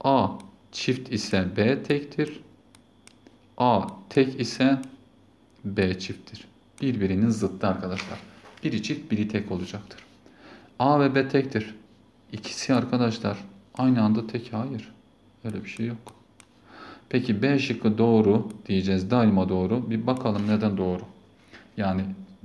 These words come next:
sadece B kaldı diye B'yi işaretledim. Neden doğru olduğunu da görelim. E,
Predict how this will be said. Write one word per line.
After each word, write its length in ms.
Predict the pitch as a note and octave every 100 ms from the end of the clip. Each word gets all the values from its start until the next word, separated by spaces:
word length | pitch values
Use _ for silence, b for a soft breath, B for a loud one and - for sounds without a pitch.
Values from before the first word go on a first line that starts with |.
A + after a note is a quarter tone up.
| -
sadece 440 | - G2+ F#2+ G2
B 160 | G2+ G#2
kaldı 320 | - G2 A#2+
diye 180 | A2+ F#2
B'yi 140 | F#2+
işaretledim. 640 | F#2+ G2+ G2 G2 A#2+ C4 - -
Neden 340 | C#3 C3 B2+ A2
doğru 200 | G#2 G2+
olduğunu 300 | F#2+ F#2+ F#2
da 80 | F2+
görelim. 440 | F2+ F#2 A2 C#3+ B B B B -
E, 120 | G2